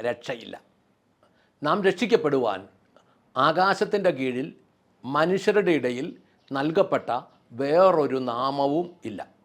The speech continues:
മറ്റൊരുവനിൽ രക്ഷയില്ല. നാം രക്ഷിക്കപ്പെടുവാൻ ആകാശത്തിൻ്റെ കീഴിൽ മനുഷ്യരുടെ ഇടയിൽ നൽകപ്പെട്ട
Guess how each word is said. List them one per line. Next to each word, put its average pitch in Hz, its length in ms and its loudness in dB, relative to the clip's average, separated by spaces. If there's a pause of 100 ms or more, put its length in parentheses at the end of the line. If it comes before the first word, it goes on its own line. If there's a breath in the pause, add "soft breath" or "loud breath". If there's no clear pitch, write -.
(1300)
മറ്റൊരുവനിൽ 139 760 0 (100)
രക്ഷയില്ല. 139 380 -2 (640)
നാം 113 220 -6
രക്ഷിക്കപ്പെടുവാൻ 139 800 -2 (440 soft breath)
ആകാശത്തിൻ്റെ 165 760 0
കീഴിൽ 127 340 -4 (360 soft breath)
മനുഷ്യരുടെ 185 600 0
ഇടയിൽ 147 340 0
നൽകപ്പെട്ട 139 500 -2